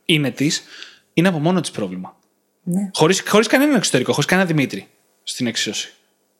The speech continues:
Speaker 2: Ναι, γιατί δεν έχει αυτοπαρατηρηθεί και δεν έχει εντοπίσει
Speaker 1: Ναι.
Speaker 2: ποια προγράμματα τρέχουν αυτόματα από πίσω και την αναγκάζουν να κάνει πράγματα τα οποία δεν θα ήθελε,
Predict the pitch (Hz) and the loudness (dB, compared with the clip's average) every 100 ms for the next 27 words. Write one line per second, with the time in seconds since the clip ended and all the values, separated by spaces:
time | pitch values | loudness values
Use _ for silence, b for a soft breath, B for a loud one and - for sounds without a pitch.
0 | _ _ - 254 262 - _ - 190 196 | _ _ -4 -2 -2 -10 _ -6 -2 0
1 | 226 233 247 240 190 - 180 - 180 165 | 2 4 2 0 -10 -2 0 2 2 2
2 | 165 156 151 - 196 - 220 233 254 214 | 2 0 0 2 0 2 2 2 4 2
3 | 202 247 247 - 196 247 B B B B | 4 2 0 2 2 2 B B B B
4 | - - - 220 226 240 214 214 233 240 | 0 0 2 2 4 4 2 0 0 2
5 | 202 - 240 180 160 151 147 151 - 208 | 2 2 4 4 2 0 0 -2 -2 -2
6 | 233 196 190 185 202 247 240 202 208 208 | 0 2 4 6 6 4 4 2 4 4
7 | 208 196 202 208 196 185 175 202 190 226 | 2 2 2 2 -2 -2 0 0 2 0
8 | 240 185 151 - 135 131 | 0 -2 -2 -2 -4 -4